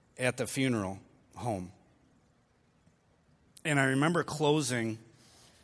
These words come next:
the funeral out and saying, The thing that Steven Spielberg missed in that story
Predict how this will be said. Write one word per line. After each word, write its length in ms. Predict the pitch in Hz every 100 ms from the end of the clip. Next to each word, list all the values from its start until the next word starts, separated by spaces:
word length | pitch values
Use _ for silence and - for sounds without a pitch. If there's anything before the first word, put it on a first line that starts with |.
| _ 139
the 100 | 127
funeral 460 | - 143 139 123
out 220 | 120 127
and 160 | 120 120
saying, 560 | - 123 113 110 113 113 - _ _ _ _ -
The 80 | 117
thing 340 | - 165 196
that 160 | 175 139
Steven 440 | - 147 147 139
Spielberg 760 | - - - 139 127 117 120 110
missed 760 | 117 123 123 110 - - - - - _ _ _ _ _ _ _ -
in 200 | 127 131
that 240 | 127 117
story 720 | - - 123 127 107 101 101